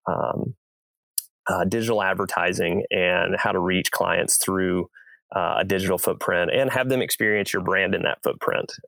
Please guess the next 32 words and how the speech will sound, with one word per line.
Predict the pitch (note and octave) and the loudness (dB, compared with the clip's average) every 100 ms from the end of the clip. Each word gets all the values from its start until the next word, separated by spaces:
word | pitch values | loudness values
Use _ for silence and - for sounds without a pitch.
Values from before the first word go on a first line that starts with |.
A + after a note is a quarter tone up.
| - | -4
um, | - - - - | 0 0 -2 -2
has | G2+ | -2
been, | G2 G2 F#2+ F#2+ - | 0 0 0 -2 -2
been | G#2 F#2+ | -2 0
very | G2 F#2+ | 2 0
important. | D#2+ - D2 - | 0 -2 -2 -2
So | - G2 F2+ - - - - - | 0 2 0 -4 -16 -14 -16 -8
we'll | C3 D3 | -4 -2
position | D3 B2 C3 - B2+ | 0 0 2 0 0
our | |
clients | B2 B2 A#2+ A#2 A2 - | 0 0 2 2 0 -2
into, | A2+ G#2 - G2+ F#2+ F#2 | -2 0 0 2 2 2
uh, | F2+ | 0
podcasts | - G2 F#2+ G#2 - | 0 -2 0 -2 0
like | G2+ G2+ | -2 0
this, | B2+ D#3+ - - - | 0 0 0 -2 -2
um, | G2 F#2 F2+ D#2+ - - - _ _ | -2 0 0 -2 -8 -16 -20 _ _
other | A2+ A#2 | 0 0
speaking | - B2 A2+ B2 | 0 0 0 2
engagements | A#2 A2 G#2+ B2+ C#3 - | 2 2 2 0 -2 -2
where, | - F#2+ F#2 F2+ - F#2 | 0 2 2 0 -2 -2
um, | F#2 F2+ D#2+ - A#2+ | 0 0 -2 -4 -2
they | G2+ | 0
may | G2 F#2+ | 2 2
be | F#2 F#2 F2+ - _ _ _ _ _ _ | 2 2 0 -6 _ _ _ _ _ _
chatting | - G#2 G2 F#2+ | -2 0 2 2
about, | F#2+ F#2 F#2 F2 - - - - - - _ | 0 0 0 -2 -6 -14 -14 -14 -14 -20 _
uh, | F2+ F2 F2+ - | -2 0 0 0
the | F#2 - | 0 0
agricultural | G2+ G2+ G#2 F#2+ G2 G#2+ | 0 0 -2 0 2 2
industry | C3 D3 - D#3+ D#3+ D#3 C3+ | 2 0 0 2 2 0 -4
or, | - G2 F#2 F#2 F#2 F2 E2 | -2 0 2 2 2 0 -2